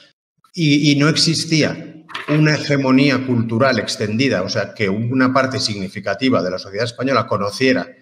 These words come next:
lo que es la democracia, porque no hab-, no había habido un tiempo de libertad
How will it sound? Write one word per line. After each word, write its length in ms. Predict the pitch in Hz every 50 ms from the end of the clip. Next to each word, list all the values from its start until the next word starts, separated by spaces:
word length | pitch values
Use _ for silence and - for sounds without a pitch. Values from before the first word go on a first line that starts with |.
| _ _ _ -
lo 160 | 110 107 101
que 80 | - 123
es 80 | 117
la 80 | 127 123
democracia, 640 | 127 127 131 131 131 147 151 143 131 - 143 143 143
porque 220 | 123 107 - 113
no 120 | 113 127 135
hab-, 280 | 135 135 147 147 -
no 200 | 143 139 143 147
había 440 | 151 147 147 143 143 143 135 131 127
habido 340 | 123 123 151 160 - 110 104
un 260 | 123 147 143 131 -
tiempo 500 | - 135 147 170 156 - - 92 82 _ _ _ _ _ _ _ _ _ _ _ _ _ -
de 180 | 160 120 123 117
libertad 560 | 113 117 104 104 98 - - - 139 127 117